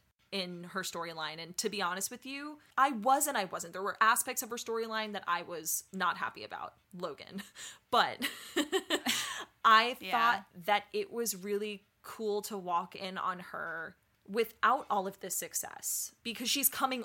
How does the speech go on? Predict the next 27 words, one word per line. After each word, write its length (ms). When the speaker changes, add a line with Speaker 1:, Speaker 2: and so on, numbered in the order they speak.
Speaker 1:
off 380
of 120
some 400
semblance 480
of 120
success. 800
I 100
don't 320
think 260
the 80
Speaker 2:
A 20
talk 140
of 40
the 80
Speaker 1:
way 160
Speaker 2:
town 160
Speaker 1:
that 80
she 200
Speaker 2:
piece, 180
yeah. 320
Speaker 1:
handled 560
it 180
is 180
what 220
I 220
like. 200
Speaker 2:
I'm, 220